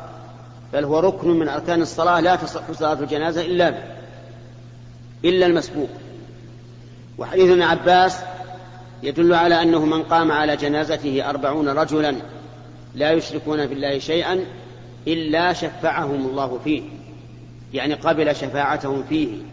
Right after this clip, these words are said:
وهذه بشرى للمؤمن إذا كثر الناس على، على جنازته فشفعوا له عند الله أن الله تعالى يشفعهم فيه.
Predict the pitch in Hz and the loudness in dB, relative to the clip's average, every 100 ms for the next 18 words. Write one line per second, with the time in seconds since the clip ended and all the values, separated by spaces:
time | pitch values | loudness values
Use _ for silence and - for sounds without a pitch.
0 | - - - - - - - - - 143 | -18 -18 -20 -20 -20 -20 -20 -12 -4 0
1 | 156 147 147 135 156 - 147 151 - - | 2 2 -2 -2 -4 -2 -2 -2 -6 -16
2 | - - - - - 135 139 156 147 151 | -16 -18 -18 -18 -10 -4 0 0 2 2
3 | 139 - - - - - - - - 123 | 2 -4 -12 -16 -16 -18 -20 -20 -14 -6
4 | 131 143 156 151 151 147 143 - - - | -2 0 -2 -2 0 0 -2 -8 -16 -18
5 | - - 147 151 151 143 131 147 147 123 | -16 -4 0 2 0 -2 0 0 0 -2
6 | 139 139 143 156 156 139 160 180 - - | -2 -2 0 0 0 0 0 0 -2 -12
7 | - - - - - 135 139 143 147 156 | -16 -20 -20 -20 -8 -6 -4 0 2 2
8 | 156 143 135 151 135 127 143 175 170 - | 2 0 0 -2 -2 0 2 2 2 -4
9 | - 147 143 143 156 147 135 156 147 139 | -8 -2 -2 0 -2 -2 -2 0 0 -2
10 | 135 131 156 139 131 120 | -6 -8 -4 -4 -4 -6